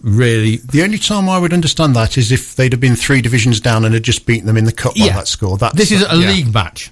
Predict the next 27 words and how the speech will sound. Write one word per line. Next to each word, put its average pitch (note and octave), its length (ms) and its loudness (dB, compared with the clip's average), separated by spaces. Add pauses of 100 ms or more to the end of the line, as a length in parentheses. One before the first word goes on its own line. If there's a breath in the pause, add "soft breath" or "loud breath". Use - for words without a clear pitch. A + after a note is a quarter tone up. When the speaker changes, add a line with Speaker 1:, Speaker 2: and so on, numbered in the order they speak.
Speaker 2:
Yeah. A#2+ 220 -4 (160)
Speaker 1:
It's - 160 -8
fifth - 260 0
against C#3+ 400 0
sixth. B2 340 -2
It's, C#3 200 -4
you E3+ 220 2
know, G#2+ 180 0
it's D3+ 200 0
not F#3 260 0
the D3+ 100 -2
biggest C#3 320 0
match B2+ 220 -2
in A#2 100 2
the A2+ 100 2
world. G2 460 0 (240 loud breath)
It's A2 240 2
Speaker 2:
No. C3+ 80 2
Speaker 1:
a - 20 2
league C3 500 0
match, G2 440 -2 (260 loud breath)
and A#2 160 2
I A#2+ 100 2
just A#2+ 280 -2
think B2+ 160 -2
that A#2+ 180 -2
showed G#2+ 340 0